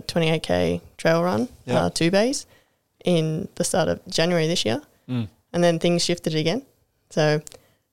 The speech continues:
Speaker 1: um, yeah, so I haven't actually been for a run since that day. I had a lot of cycle issues. So
Speaker 2: Mm-hmm.
Speaker 1: part of the, I went and saw help for that. And
Speaker 2: Yeah.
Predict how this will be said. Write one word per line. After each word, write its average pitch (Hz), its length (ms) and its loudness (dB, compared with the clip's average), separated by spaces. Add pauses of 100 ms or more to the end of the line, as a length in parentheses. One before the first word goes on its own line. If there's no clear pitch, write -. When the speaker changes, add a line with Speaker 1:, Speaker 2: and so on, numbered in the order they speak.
(100)
Speaker 1:
um, 160 480 2
yeah, 180 140 2
so 170 120 0
I - 20 4
haven't 190 140 2
actually 170 180 -2
been 165 160 2
for 160 120 0
a 156 40 4
run 151 200 2
since 175 280 0
that - 200 -2
day. 190 280 0 (200)
I 180 120 4
had 180 160 2
a 175 40 2
lot 160 180 4
of 151 280 0 (280)
cycle 170 360 0
issues. 214 520 0
So 156 440 4
Speaker 2:
Mm-hmm. 151 80 -10
Speaker 1:
part 165 200 2
of 160 120 -2
the, 151 440 2 (100)
I 165 40 2
went 147 140 0
and 160 100 -4
saw 156 240 0
help 165 240 -2
for - 140 -2
that. 160 260 0 (220)
And 147 420 0 (140)
Speaker 2:
Yeah. 117 140 -8